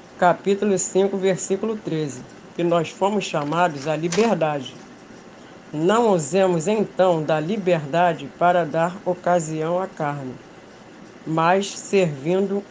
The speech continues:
uns aos outros com caridade. É, a conclusão do livro de Sof-, de Sofonias, da parte do Senhor,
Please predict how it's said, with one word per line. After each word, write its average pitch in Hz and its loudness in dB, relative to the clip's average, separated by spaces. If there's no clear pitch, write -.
uns 233 2
aos 190 2
outros 175 -4
com 175 0
caridade. 156 -2
É, 170 4
a 180 4
conclusão 190 4
do 170 6
livro 196 6
de 170 2
Sof-, 175 2
de 160 0
Sofonias, 160 2
da 160 4
parte 196 4
do 170 0
Senhor, 170 4